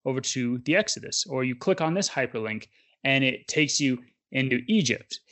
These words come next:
You click on this and, and it just shows you all of these different aspects or avenues of the text. Tim Mackey from the Bible Project is really the first person to, that I've heard,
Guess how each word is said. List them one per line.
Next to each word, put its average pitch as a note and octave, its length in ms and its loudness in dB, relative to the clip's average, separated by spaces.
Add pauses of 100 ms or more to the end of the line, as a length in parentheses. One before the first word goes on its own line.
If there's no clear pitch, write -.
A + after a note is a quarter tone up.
(100)
You C#3+ 80 -2
click D3+ 220 0
on E3 100 2
this G#3+ 240 4
and, F3 240 2
and F3+ 160 4
it D3+ 140 2
just - 320 0
shows - 440 4
you C3+ 100 -2
all F3 380 4
of D3 120 2
these B2+ 220 0
different C3+ 380 0 (140)
aspects C#3 580 -2
or B2 120 -8
avenues B2+ 540 -2 (400)
of B2+ 400 4 (300)
the C3+ 80 -6
text. - 460 -2
Tim F3+ 180 2
Mackey C#3 500 -2 (220)
from C#3 140 -4
the B2+ 80 -2
Bible A#2+ 280 -2
Project A2+ 440 -4
is A2+ 160 -10
really A#2+ 220 0
the A2 100 -10
first - 300 -8
person A2+ 360 -6
to, A2 340 -4 (340)
that C3 120 -2
I've D3+ 280 4
heard, - 340 -10